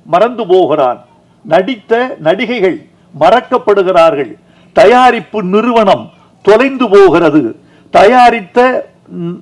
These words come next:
நண்பர் மறக்கடிக்கப்பட்டு விடுகிறார். பாட்டு மட்டும் நிற்கிறது,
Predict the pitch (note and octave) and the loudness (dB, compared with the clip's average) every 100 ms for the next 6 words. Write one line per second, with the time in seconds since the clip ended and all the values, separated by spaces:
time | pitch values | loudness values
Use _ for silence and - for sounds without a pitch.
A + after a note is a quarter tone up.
0 | - E3 G3+ B3+ B3 G#3+ - - _ _ | -10 -2 -2 0 0 0 0 -10 _ _
1 | - C#3+ F3+ B3 - C4+ F#3+ G#3 G#3 F3 | -8 0 0 0 -2 -4 -2 -2 -2 0
2 | F#3 F3+ D#3+ D#3+ B2 - _ _ _ _ | 2 2 2 2 2 -2 _ _ _ _
3 | - B2+ D#3 D#3+ - - F3 F3+ D3 G3+ | 0 2 4 0 -4 0 2 0 0 0
4 | F3+ B2+ - C#3 A#2 - | 2 0 0 -2 0 -4